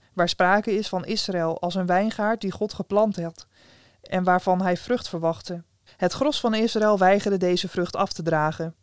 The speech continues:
En toen God zijn zoon zond, deden zij het ergste wat denkbaar was.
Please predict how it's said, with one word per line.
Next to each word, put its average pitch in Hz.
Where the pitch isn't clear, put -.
En 180
toen 180
God 247
zijn 190
zoon 202
zond, 247
deden 202
zij 214
het 190
ergste 220
wat 190
denkbaar 185
was. 151